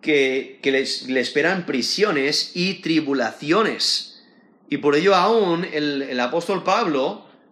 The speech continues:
pide oración a los, a los romanos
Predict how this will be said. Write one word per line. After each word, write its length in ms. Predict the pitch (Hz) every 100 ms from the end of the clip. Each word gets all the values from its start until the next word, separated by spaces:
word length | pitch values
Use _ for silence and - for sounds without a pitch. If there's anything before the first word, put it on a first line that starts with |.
| _
pide 680 | 170 226 214 165 151 180 -
oración 920 | 160 147 135 - 175 247 156 139 233 - _ _ _ _ _ -
a 100 | 143
los, 580 | 147 139 - - - - -
a 120 | 147
los 160 | 147 139
romanos 720 | 180 320 247 107 - - -